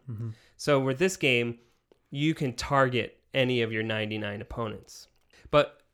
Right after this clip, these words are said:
Speaker 2: typically, it's randomly targeting people, especially for beginners. So, like, they can randomly target you. So what that means is the more you play the game, the higher the levels,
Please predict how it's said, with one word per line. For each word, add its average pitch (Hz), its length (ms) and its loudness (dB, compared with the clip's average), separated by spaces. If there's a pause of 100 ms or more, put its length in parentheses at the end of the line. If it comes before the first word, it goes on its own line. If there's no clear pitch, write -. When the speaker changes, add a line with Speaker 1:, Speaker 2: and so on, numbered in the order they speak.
(200)
Speaker 2:
typically, 143 640 2
it's 123 180 -6
randomly 135 600 0
targeting 202 460 -2
people, 233 580 -4
especially 143 440 -2
for 131 140 -4
beginners. 120 520 -4
So, 113 280 -4
like, 107 240 -6 (680)
they 120 120 2
can 113 180 -8
randomly 107 400 -2
target 110 360 -4
you. 113 300 -6 (280)
So 139 380 2 (360)
what 160 260 0
that 147 180 4
means 156 320 2
is 120 320 -6 (100)
the 143 80 -4
more 160 220 4
you 185 140 4
play 175 240 2
the 147 100 0
game, 139 560 0
the 131 80 -8
higher 160 420 2
the 131 120 2
levels, 127 720 -2